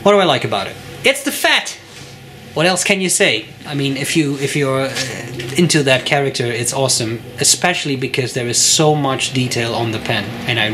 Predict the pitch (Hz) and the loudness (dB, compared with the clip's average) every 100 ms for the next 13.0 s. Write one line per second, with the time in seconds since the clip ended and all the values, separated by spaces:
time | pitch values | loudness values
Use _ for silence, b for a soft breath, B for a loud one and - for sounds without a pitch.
0 | 120 147 160 160 156 143 139 135 127 131 | 2 4 6 6 4 0 2 0 0 0
1 | 120 123 110 107 - 117 - 110 - - | 0 0 0 0 -2 -2 0 0 -2 -4
2 | B B B B B B B B B - | B B B B B B B B B -4
3 | 127 120 113 139 143 143 - 135 135 120 | 0 2 6 6 6 2 0 0 2 0
4 | 127 117 107 110 95 98 95 120 113 110 | 0 0 0 -2 -2 -4 -4 0 2 2
5 | 113 113 123 110 - 123 120 120 - 151 | 0 0 0 -2 -2 -2 0 0 4 4
6 | 139 135 120 120 - - - 143 139 135 | 4 0 -2 -4 -6 -8 -6 0 2 4
7 | 127 131 127 127 117 - - 156 131 127 | 2 2 2 2 0 0 0 0 2 4
8 | - 123 123 123 120 127 123 120 117 - | 6 4 2 -2 0 2 2 0 2 4
9 | 135 131 131 131 117 113 123 110 127 127 | 2 2 0 0 0 0 0 0 2 4
10 | 151 - 147 127 131 127 131 123 120 117 | 4 4 2 2 0 0 0 0 -2 -4
11 | 120 117 120 110 120 113 113 - - - | -2 -2 -2 -2 -2 -2 -4 -4 -6 -6
12 | - 135 117 139 135 131 117 123 117 | -2 0 2 2 2 0 -4 -2 -2